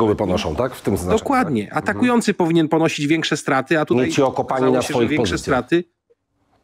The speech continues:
Speaker 2: większe straty zdecydowanie ponoszą i ponosili Rosjanie. E, w związku z tym musieli zaangażować wszystkie praktycznie dostępne na dwóch poziomach swoje odwody.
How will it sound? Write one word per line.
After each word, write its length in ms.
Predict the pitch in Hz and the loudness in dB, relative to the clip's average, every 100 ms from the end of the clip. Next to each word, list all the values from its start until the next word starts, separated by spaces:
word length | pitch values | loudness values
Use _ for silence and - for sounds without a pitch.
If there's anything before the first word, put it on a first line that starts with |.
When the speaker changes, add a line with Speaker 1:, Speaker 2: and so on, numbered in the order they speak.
| _ | _
Speaker 2:
większe 320 | 120 190 - 190 | 0 0 0 -2
straty 320 | 156 156 151 | -2 0 0
zdecydowanie 460 | 147 143 143 143 | 0 0 0 0
ponoszą 460 | 143 135 135 147 139 - _ | 2 0 0 -2 -4 -8 _
i 60 | 143 | -6
ponosili 420 | 127 123 - 127 | -4 -2 2 2
Rosjanie. 480 | 143 - 165 123 - _ _ _ - - - - | 2 0 0 0 -4 _ _ _ -20 -20 -20 -10
E, 260 | 104 113 110 | -2 0 2
w 40 | |
związku 280 | 120 196 226 | 2 0 -2
z 80 | - | -2
tym 140 | 185 | 0
musieli 240 | 185 185 160 | 0 0 2
zaangażować 760 | 165 156 151 165 165 - - _ _ _ _ _ _ _ _ - | 2 2 2 2 0 -2 -10 _ _ _ _ _ _ _ _ -6
wszystkie 680 | - - 269 - - 175 165 | -2 0 0 -2 -4 -4 -2
praktycznie 600 | 160 147 - 185 - 160 | -4 -2 -4 -2 0 2
dostępne 760 | 151 - 160 143 131 139 151 | 2 0 0 0 -2 0 2
na 220 | 147 127 117 | 2 2 0
dwóch 320 | 104 151 - | 0 0 0
poziomach 540 | 139 107 139 147 147 - | 0 2 2 2 0 -4
swoje 400 | - 139 139 139 | -2 2 4 4
odwody. 460 | 123 120 120 90 | 2 2 0 -2